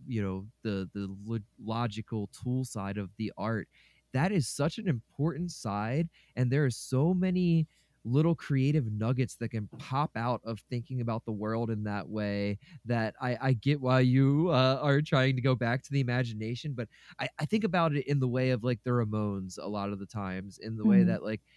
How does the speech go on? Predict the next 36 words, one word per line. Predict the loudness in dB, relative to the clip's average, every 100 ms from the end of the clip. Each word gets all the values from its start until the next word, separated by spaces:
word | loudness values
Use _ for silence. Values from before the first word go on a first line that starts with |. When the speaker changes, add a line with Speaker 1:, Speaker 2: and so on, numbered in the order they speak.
| _ _ _ -4
Speaker 1:
uh, | 0 0
Tommy | 0 0 2 0
Ramone, | 0 -2 0 0 -2 -2
who | -2 0 0 -2
was | -2 -4
the | -2 -2
original | -2 -4 -6
drummer | -6 -2 0 0
for | -2
the | -6
Ramones, | -4 -4 -4 -6 -10 _ _
he | -2
was | 0 0
not | -2 -4
a |
drummer. | -4 -2 -2 -2
He | 0 0
was | 0
a | -4
producer. | -4 -2 -2 -4 -4
He | -4
did | -2 -4
exactly | -4 -6 -4
what | -6
you | -6
just | -8 -6
said. | -6 -4
He | -6
knew | -6 -4
how | -4
to | -4
record | -8 -4 -4 -4
bands | -4 -4
in | -6
a | -10
studio, | -4 -2 0 0 0 -2